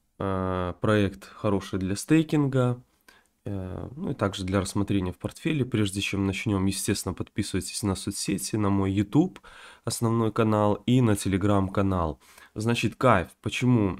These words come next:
м, хороший проект, э, м, для стейкинга и раннего инвестирования? Так как <clears throat> цена щас, по сути дела, укатана полностью.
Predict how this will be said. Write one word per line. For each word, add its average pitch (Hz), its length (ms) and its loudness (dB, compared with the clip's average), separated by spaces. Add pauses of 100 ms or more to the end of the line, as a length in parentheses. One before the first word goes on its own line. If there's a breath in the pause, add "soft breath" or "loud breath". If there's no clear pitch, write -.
м, 90 380 -2
хороший 101 380 0
проект, 92 420 -2
э, 101 40 -4
м, 85 1120 -4
для 95 160 0
стейкинга 82 840 -4 (120)
и 87 300 -4 (500 loud breath)
раннего 92 480 0
инвестирования? 104 800 0
Так 101 220 -2
как - 220 -10 (100)
<clears throat> - 340 -2
цена 110 380 4
щас, - 380 -8
по 113 80 -2
сути - 280 -8
дела, 101 260 0
укатана 139 540 -2
полностью. 110 680 0